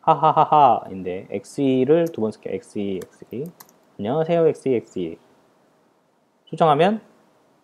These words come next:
수정되죠? 되시나요? 네, 잘 되죠? 다시 들어가 보세요. 잘 보이시죠?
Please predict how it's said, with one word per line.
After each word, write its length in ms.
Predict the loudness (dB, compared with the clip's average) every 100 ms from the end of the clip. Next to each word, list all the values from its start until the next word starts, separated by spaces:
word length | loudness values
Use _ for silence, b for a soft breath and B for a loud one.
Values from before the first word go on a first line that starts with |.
| _ _
수정되죠? 560 | -4 2 6 6 4 -2 _ _ _ _ _ _ _ _ _ _ _ _ _ -12
되시나요? 420 | -8 -6 -6 -10 _ _ _ _ _ _ _ _ _ _ _ _ _ _ _ _ _ _ _ _ _ _ _ _ _ _ _ _ _ _ _ _ _ _ _ _
네, 140 | 4 4
잘 160 | 6
되죠? 400 | 4 4 4 2 _ _ _ _
다시 140 | 0
들어가 220 | 6 8 6
보세요. 280 | 4 0 -4 _ _ _ _ _ _ _ _ _ _ _ _ _
잘 160 | 4
보이시죠? 540 | 6 4 4 2 2